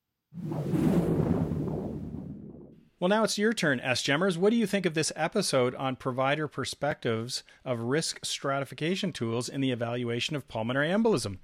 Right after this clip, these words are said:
Tweet your comments using the hashtag S Gem Hop. What questions do you have for Lauren and her team?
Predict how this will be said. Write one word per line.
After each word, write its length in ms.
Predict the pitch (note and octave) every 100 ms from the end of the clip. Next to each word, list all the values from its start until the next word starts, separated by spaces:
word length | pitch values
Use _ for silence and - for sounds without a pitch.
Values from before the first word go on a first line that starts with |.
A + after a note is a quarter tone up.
| - - - -
Tweet 220 | - D3
your 120 | E3 D#3+
comments 500 | - C3 D3+ G3+ -
using 360 | C3+ F#3 A#3 -
the 220 | C3+ D3+
hashtag 720 | F#3 F3 B2 - A#2 A2+ B2+ -
S 200 | B2+ -
Gem 280 | B2+ A#2
Hop. 540 | A2 - A#2 A2 F3 - - _ _ _ -
What 140 | A3+
questions 380 | - A3+ - F#3+
do 100 | D#3
you 40 |
have 180 | C#3 C#3+
for 160 | - C3
Lauren 460 | A#2+ A#2+ C#3+ F3+
and 180 | D#3+ C3+
her 80 | D#3
team? 480 | - C3 C#3+ G#3+